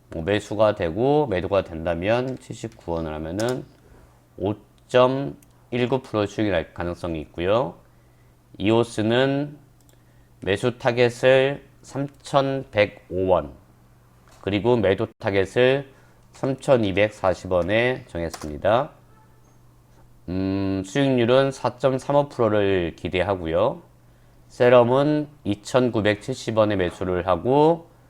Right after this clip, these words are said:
삼천오십 원, 이점육구 프로의 수익률을 기대를 한번 해보도록 하겠습니다.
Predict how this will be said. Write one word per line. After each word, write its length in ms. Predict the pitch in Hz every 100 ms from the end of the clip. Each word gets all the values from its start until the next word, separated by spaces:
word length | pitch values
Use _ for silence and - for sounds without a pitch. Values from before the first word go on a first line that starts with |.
| _ _ _
삼천오십 1200 | _ 127 131 - _ - 139 139 131 90 92 - 80
원, 140 | 76 - - - _ _ _ _ _ - - - - _ - - - - _ _
이점육구 880 | 92 98 - - 127 101 92 - 113
프로의 640 | 113 95 92 95 107 123 127 - - -
수익률을 580 | - 110 95 90 110 -
기대를 320 | 82 85 85
한번 220 | 85 82
해보도록 360 | 107 101 85 85
하겠습니다. 680 | 95 - 80 71 82 92